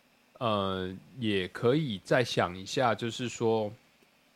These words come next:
思考价值这件事情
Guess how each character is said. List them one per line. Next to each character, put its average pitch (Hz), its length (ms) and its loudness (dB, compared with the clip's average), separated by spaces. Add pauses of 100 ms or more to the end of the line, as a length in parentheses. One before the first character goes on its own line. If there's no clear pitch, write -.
(880)
思 196 320 2
考 98 280 -2
价 131 320 6
值 98 280 -4
这 139 160 -6
件 131 200 -2
事 127 220 -4
情 90 260 -8